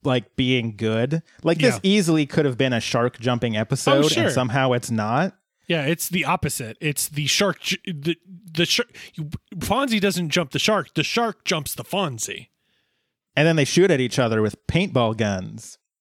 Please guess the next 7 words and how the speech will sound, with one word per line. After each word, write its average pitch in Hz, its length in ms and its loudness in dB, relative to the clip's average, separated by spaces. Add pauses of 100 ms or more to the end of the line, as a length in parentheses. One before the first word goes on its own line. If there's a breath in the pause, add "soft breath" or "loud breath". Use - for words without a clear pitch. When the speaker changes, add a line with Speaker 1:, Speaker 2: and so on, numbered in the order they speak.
(480)
Speaker 2:
You 196 160 2
know, 240 240 2
Ha-, - 200 -2
Happy 320 320 2
Days 240 260 0
in 180 80 0
our, 180 480 0